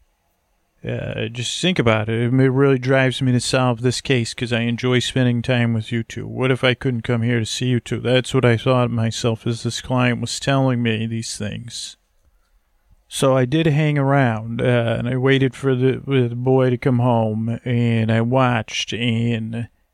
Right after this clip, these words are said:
it, uh, it didn't, I didn't know if I should make my presence known or not, but he came home,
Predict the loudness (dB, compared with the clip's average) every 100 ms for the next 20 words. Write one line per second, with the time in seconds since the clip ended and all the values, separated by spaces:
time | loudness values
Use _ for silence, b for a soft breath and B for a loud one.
0 | _ _ _ _ _ _ _ _ _ -4
1 | 0 2 2 2 2 0 -2 -2 -4 -4
2 | 0 0 2 -2 -2 2 2 2 2 0
3 | 0 0 2 2 0 2 0 2 2 2
4 | 0 -4 -6 -6 -8 -12 -12 -8 0 0
5 | 0 0 0 0 2 2 2 2 0 0
6 | -2